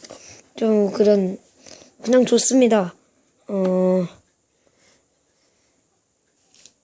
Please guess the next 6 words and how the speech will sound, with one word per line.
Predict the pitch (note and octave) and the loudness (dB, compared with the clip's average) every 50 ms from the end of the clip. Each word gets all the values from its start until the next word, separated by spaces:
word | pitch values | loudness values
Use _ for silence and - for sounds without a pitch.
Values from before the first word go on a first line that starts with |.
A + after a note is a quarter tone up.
| _ _ _ _ _ _ _ _ _ _ _ _ _ - | _ _ _ _ _ _ _ _ _ _ _ _ _ -6
진짜 | G#3 G#3 G#3+ G#3 A#3 A3+ | -4 -4 -2 0 0 0
좋은 | G#3 - G#3 G#3 G#3+ A3 A3 | 0 0 0 2 2 2 2
향기가 | A3+ G#3+ A3 G#3 G#3 G3 G3 F#3+ | 2 2 2 2 2 2 0 0
좀 | - G#3 G3+ G3+ | 0 -2 -2 -2
솔솔 | F#3+ - A3+ A3 G3+ - A3 G3+ F#3 | 0 0 0 -2 -2 -2 -4 -4 -4
나고요. | F#3+ F3+ F3+ - F#3+ F#3+ F#3+ | -4 -6 -6 -4 -2 -2 -2